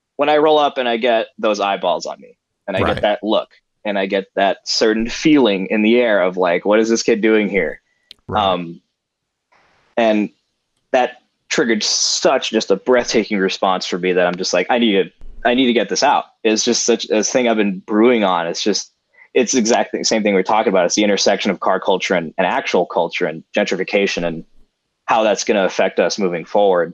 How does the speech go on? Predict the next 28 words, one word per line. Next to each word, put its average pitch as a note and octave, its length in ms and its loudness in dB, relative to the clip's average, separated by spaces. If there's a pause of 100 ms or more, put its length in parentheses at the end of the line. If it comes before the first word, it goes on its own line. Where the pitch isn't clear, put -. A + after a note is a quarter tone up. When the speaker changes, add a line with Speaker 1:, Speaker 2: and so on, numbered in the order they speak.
(160)
Speaker 1:
And F2+ 240 -2 (120)
it F#2 300 -2
is. G#2+ 300 0
I F#2+ 40 -2
mean, G2 140 0
it B2 60 2
already, C#3+ 520 2
it G#2+ 80 0
already A#2 220 0
has G#2 420 0
been, - 280 -12 (340)
even, A#2 520 2 (840)
even C3 200 4
amongst A#2 520 0 (220)
non, G2+ 520 -2
you G2+ 100 -4
know, F#2 300 0
Latino G#2 420 -2
or G2 140 2
even F#2 220 -6
Black F2+ 280 -2
car D#2 180 -4
culture. - 400 -12
It's - 140 -8
just, - 280 -10 (840)
when A2 80 -2
you A2 60 2
have A2 100 0